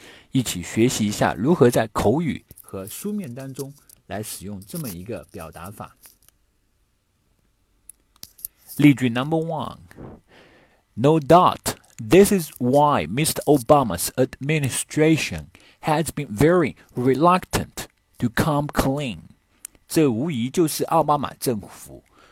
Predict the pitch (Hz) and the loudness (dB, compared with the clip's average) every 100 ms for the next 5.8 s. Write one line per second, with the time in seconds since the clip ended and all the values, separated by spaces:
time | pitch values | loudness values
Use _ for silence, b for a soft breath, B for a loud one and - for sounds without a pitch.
0 | b b - - 151 165 127 101 101 131 | b b -4 -2 -2 -4 -6 -6 -4 -2
1 | 101 - 104 76 76 98 101 78 73 98 | -2 -4 -6 -4 -4 -2 -2 -4 -10 -8
2 | 123 135 _ _ _ _ _ _ _ _ | -8 -8 _ _ _ _ _ _ _ _
3 | _ _ - 123 165 - 202 82 80 - | _ _ -2 2 0 0 -4 -4 -8 -18
4 | _ _ _ _ _ _ _ _ _ - | _ _ _ _ _ _ _ _ _ -20
5 | - 101 85 151 135 - - | -16 0 4 6 4 0 -6